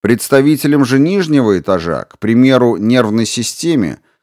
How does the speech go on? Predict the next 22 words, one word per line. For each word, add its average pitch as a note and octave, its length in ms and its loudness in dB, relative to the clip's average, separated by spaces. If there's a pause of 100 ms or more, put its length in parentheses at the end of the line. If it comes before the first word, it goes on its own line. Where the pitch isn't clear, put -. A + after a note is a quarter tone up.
(160)
наш C3+ 360 0
высокоинтеллектуальный C#3 1300 2
язык A#2+ 440 0
убеждений G#2+ 760 0
и F2 140 -4
здравой G2 500 2
логики A2+ 580 -2 (100)
по F2 100 -4
барабану. G2+ 760 0 (560)
Для G2 220 0
неё E3 320 4
понятен D#3+ 580 0
только C#3 320 -2
язык A#2+ 420 -2
обмена, G#2+ 680 0
когда F2+ 340 0
вместо G2+ 460 -2
одного G2+ 560 -2 (340)
требуется E3+ 580 2
предложить G2 580 -2
что-то - 380 -6
лучшее. C2 480 -10